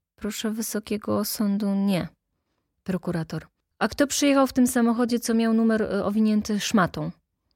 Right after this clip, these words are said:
Pan Stasinek: „Proszę Wysokiego Sądu, ja nie wiem”. Prokurator:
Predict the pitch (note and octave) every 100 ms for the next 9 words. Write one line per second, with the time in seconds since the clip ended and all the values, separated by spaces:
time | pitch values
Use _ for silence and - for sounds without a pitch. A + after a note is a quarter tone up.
0 | _ _ _ - E3+ - F3 - D#3+ E3
1 | - _ _ _ _ _ _ A#3 G#3+ A3+
2 | A3+ - A3+ B3 A#3 A3 A3 A#3+ A3+ A3+
3 | A3+ A3+ - _ _ _ - A#3 A#3+ A#3
4 | G3 E3 D#3 D#3+ - _ _ _ _ _
5 | _ _ - F#3 F#3 F3 - F3